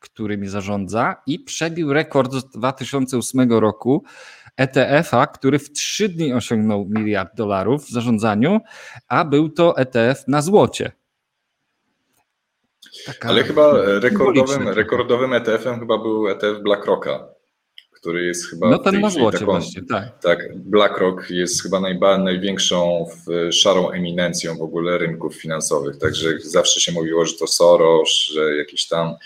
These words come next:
Speaker 2: Bilderberg czy coś tam, jakiś,
Speaker 1: No i
Speaker 2: e,
Speaker 1: przypomnijmy,
Speaker 2: a,
Speaker 1: że
Speaker 2: a
Speaker 1: oni
Speaker 2: to
Speaker 1: mają
Speaker 2: tak naprawdę
Speaker 1: wyłączność, oni mają wyłączność w, e, od Fedu na
Speaker 2: Tak.
Speaker 1: skupowanie aktywów na giełdach, prawda, za pieniądze Fedu. Także
Speaker 2: Tak
Speaker 1: to nie jest
Speaker 2: naprawdę,
Speaker 1: teoria
Speaker 2: tak naprawdę to,
Speaker 1: spiskowa.
Speaker 2: tak,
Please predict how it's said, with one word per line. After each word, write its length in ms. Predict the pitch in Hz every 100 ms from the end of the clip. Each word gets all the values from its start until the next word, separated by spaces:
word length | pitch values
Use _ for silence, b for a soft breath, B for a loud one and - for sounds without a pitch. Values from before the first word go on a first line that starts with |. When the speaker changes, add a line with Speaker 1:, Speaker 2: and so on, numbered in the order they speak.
| B _
Speaker 2:
Bilderberg 800 | 87 87 85 82 - 85 82 76 -
czy 80 |
coś 400 | 73 87 85 -
tam, 260 | - 82 80
jakiś, 400 | 78 - 78 -
Speaker 1:
No 120 | 165
i 140 | 175 147
Speaker 2:
e, 40 |
Speaker 1:
przypomnijmy, 600 | 110 147 131 143 - 131
Speaker 2:
a, 40 |
Speaker 1:
że 120 | 113 131
Speaker 2:
a 20 |
Speaker 1:
oni 100 | 131
Speaker 2:
to 60 |
Speaker 1:
mają 120 | 127 123
Speaker 2:
tak 100 | 123
naprawdę 200 | 123 127
Speaker 1:
wyłączność, 680 | 131 127 - 123 - - - B B B
oni 140 | 117
mają 160 | 120 123
wyłączność 640 | 127 120 120 127 117 -
w, 160 | 117 -
e, 320 | 113 110 110
od 120 | 110
Fedu 340 | - 117 107 113
na 120 | 110
Speaker 2:
Tak. 60 | -
Speaker 1:
skupowanie 580 | 92 82 107 113 113
aktywów 500 | 120 - 147 110 98
na 120 | 107 92
giełdach, 480 | 98 95 92 90
prawda, 340 | - 98 95 110
za 160 | 104
pieniądze 680 | 95 101 98 98 98 95 95 -
Fedu. 320 | - 92 90 104 _ _
Także 380 | - 113 104 98 - - 92
Speaker 2:
Tak 160 | 87 98
Speaker 1:
to 60 | 92
nie 140 | 98
jest 120 | 196 98
Speaker 2:
naprawdę, 60 |
Speaker 1:
teoria 260 | 98 143 131
Speaker 2:
tak 160 | 95
naprawdę 380 | 98 92 101 113
to, 100 | 104
Speaker 1:
spiskowa. 400 | 98 - - 82 78
Speaker 2:
tak, 240 | - -